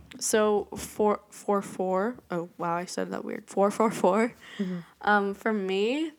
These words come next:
Speaker 1: that one means, I have it on my wall right there, look.
Speaker 2: Oh, yeah, you do.
Speaker 1: Yeah,
Speaker 2: Yeah.
Speaker 1: for
Speaker 2: I
Speaker 1: me.
Speaker 2: love four four four four.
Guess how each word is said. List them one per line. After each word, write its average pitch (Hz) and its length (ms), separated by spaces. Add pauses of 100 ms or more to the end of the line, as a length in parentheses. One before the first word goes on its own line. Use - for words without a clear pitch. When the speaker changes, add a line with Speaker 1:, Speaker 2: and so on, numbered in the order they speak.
Speaker 1:
that 190 280
one 214 300
means, 190 220
I 202 80
have 220 180
it 233 40
on 220 100
my 190 120
wall 180 220
right 180 160
there, 185 140
look. 190 260 (720)
Speaker 2:
Oh, 208 140
yeah, 233 280
you 202 160
do. 196 460
Speaker 1:
Yeah, 190 60
Speaker 2:
Yeah. 185 280 (100)
Speaker 1:
for - 120
Speaker 2:
I 202 100
Speaker 1:
me. 202 100
Speaker 2:
love 208 160
four 185 180
four 170 300 (240)
four 185 120
four. - 200